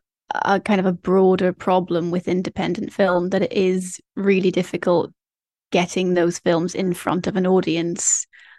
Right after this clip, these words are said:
Um, you know, and I've experienced it myself, w-, you know, when I've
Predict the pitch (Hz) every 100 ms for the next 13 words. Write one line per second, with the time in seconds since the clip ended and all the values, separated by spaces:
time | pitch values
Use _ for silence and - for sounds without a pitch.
0 | _ 202 185 185 175 - - - 190 180
1 | 180 214 - 208 185 180 180 - - 185
2 | - 180 170 - - - - 202 185 180
3 | 180 180